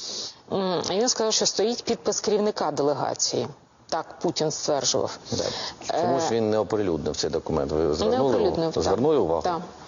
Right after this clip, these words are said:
Speaker 1: так.
Speaker 2: Як ви думаєте, чому? Якщо б в нього був документ, він би оприлюднив же ж? Ні я не міг підписати це, ні будь-який член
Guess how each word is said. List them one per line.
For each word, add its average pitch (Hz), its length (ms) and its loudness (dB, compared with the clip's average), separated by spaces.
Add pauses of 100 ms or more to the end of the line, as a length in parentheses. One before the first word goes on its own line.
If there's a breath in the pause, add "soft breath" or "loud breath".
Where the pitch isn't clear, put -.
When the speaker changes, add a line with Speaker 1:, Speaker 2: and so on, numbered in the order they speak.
Speaker 1:
так. 160 260 -2
Speaker 2:
Як 104 180 0
ви 90 60 2
думаєте, 80 360 0
чому? 80 300 2
Якщо 85 200 2
б 87 40 -2
в 85 60 -2
нього 90 240 4
був 80 220 0
документ, 80 500 0
він 80 140 0
би 85 100 4
оприлюднив 104 520 0
же 67 120 -2
ж? - 60 -10 (400)
Ні 92 180 2
я 98 160 2
не 92 120 2
міг 90 160 2
підписати 78 580 0
це, - 180 0 (260 loud breath)
ні 92 120 0
будь-який 85 440 0
член 85 360 2